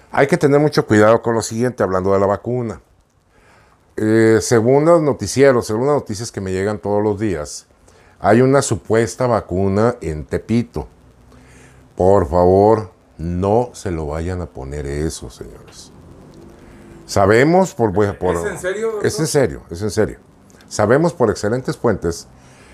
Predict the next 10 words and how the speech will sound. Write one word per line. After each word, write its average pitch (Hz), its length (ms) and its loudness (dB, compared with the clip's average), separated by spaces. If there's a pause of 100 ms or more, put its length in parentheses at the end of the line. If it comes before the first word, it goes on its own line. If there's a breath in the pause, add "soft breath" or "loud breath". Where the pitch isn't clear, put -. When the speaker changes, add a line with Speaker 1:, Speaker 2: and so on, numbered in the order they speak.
(240 soft breath)
Speaker 1:
que 101 320 2
lamentablemente, 135 880 0
pues, - 220 -6
en 110 100 -4
Tepito 143 640 -2
hay 135 180 2
redes 139 720 2 (760 loud breath)
de 101 160 0
gente 127 360 0
muy 131 460 4